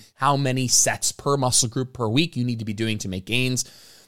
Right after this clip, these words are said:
Now, my, literally, my last podcast, actually, there might be one in between this, so maybe two episodes ago with Brian Borstein, we talk about this topic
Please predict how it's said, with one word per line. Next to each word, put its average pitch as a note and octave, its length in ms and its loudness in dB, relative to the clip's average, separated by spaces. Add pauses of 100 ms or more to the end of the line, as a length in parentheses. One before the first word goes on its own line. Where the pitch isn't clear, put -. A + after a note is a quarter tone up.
Now, C#3 120 2
my, E3 160 4
literally, D#3+ 500 4
my B2 200 -2
last B2+ 300 0
podcast, A#2 340 -2
actually, C#3 240 -2
there A#2 100 -2
might A#2 140 0
be A#2+ 80 -2
one G#2+ 180 -2
in G2+ 80 -4
between C#3 280 -4
this, C3 140 0
so A#2 80 -2
maybe G2+ 200 -6
two F#3 240 0
episodes C#3 400 0
ago B2 260 0
with A2+ 220 -4
Brian G#2 300 0
Borstein, A#2 460 0
we B2+ 120 -2
talk C3+ 400 -2
about D3 280 -2
this E3+ 200 0
topic E3+ 380 -4